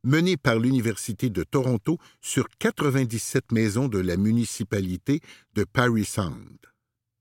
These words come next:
Si l'étude québécoise montre l'efficacité du filtre pour retenir les fibres, elle est plutôt décevante sur le plan pratique. Plus des deux tiers des participants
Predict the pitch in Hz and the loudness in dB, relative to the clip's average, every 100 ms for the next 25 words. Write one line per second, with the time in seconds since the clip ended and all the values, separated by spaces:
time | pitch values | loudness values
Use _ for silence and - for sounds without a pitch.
0 | _ _ _ _ - - - - 190 214 | _ _ _ _ -20 -10 -4 -2 -2 -2
1 | 285 240 - 95 90 - 71 - - - | -2 -2 -2 0 -2 -4 -8 -10 -18 -20
2 | _ _ _ - 185 202 117 104 214 - | _ _ _ 0 0 2 0 0 -2 -4
3 | - 113 - 95 - 80 85 - 165 113 | -8 -6 -6 -8 -6 -6 -6 -4 -2 -2
4 | 67 - - _ _ - 82 107 - 101 | -2 -14 -20 _ _ -6 -2 -2 -2 -4
5 | 82 113 - 214 185 135 - _ _ _ | -2 -2 -2 -4 -4 -8 -12 _ _ _
6 | _ _ _ _ - 175 214 196 - 226 | _ _ _ _ 0 0 0 -6 -4 -4
7 | 120 123 135 - 92 113 113 117 - - | -2 0 0 0 -2 -2 -4 -4 -10 -12
8 | - - 113 98 85 - 107 101 - 80 | -10 -4 -2 0 -2 -2 -4 -4 -6 -8
9 | - - _ _ - _ _ _ _ _ | -8 -18 _ _ -20 _ _ _ _ _
10 | _ _ _ _ - 220 120 98 85 226 | _ _ _ _ 0 0 2 -2 0 -2
11 | - 147 123 90 - 160 - 127 - - | 0 0 0 -2 -2 -4 -4 -8 -8 -10
12 | - 127 | -4 -4